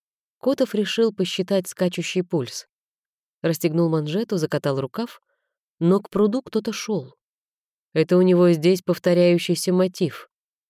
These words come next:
На этот раз та московская филологиня с копной светлых волос. Высокая, нос прямой, длинный.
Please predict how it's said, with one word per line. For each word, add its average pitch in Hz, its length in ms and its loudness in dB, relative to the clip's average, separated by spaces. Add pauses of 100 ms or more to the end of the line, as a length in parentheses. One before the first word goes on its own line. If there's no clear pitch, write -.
(320)
На 180 280 2
этот 220 220 0
раз 226 420 -2 (380)
та 208 160 0
московская 196 720 2
филологиня 196 800 2
с - 60 -8
копной 151 360 0
светлых 131 400 -4
волос. 151 420 -4 (640)
Высокая, 175 600 0
нос 135 200 -2
прямой, 139 400 0
длинный. 180 540 -2